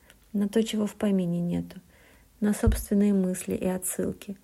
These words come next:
на свои страхи, боль, боязнь потери, рисуем в голове свои картинки и отвечаем не на то, что скажут – а на свои придуманные мысли. Интерпретируем слова чужие, находим в них совсем иные смыслы.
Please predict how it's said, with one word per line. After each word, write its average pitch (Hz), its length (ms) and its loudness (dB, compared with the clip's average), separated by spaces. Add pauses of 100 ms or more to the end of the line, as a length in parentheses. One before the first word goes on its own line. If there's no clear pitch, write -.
(440)
на 202 80 0
свои 196 300 4
страхи, 185 520 -2
боль, 185 360 2
боязнь 190 480 0
потери, 185 640 -4 (420)
рисуем 190 460 2
в - 20 0
голове 190 320 2
свои 185 300 -4
картинки 196 720 -6 (480)
и - 80 0
отвечаем 226 540 2
не 220 60 6
на 220 120 6
то, 220 140 -2
что 220 180 -8
скажут – 208 460 -4 (680)
а 214 100 2
на 208 100 6
свои 214 340 2
придуманные 202 600 4
мысли. 185 480 -2 (880)
Интерпретируем 196 840 2
слова 185 400 0
чужие, 185 560 -4 (300)
находим 214 460 4
в 208 40 6
них 220 180 6
совсем 240 460 0
иные 240 240 4
смыслы. 190 580 -6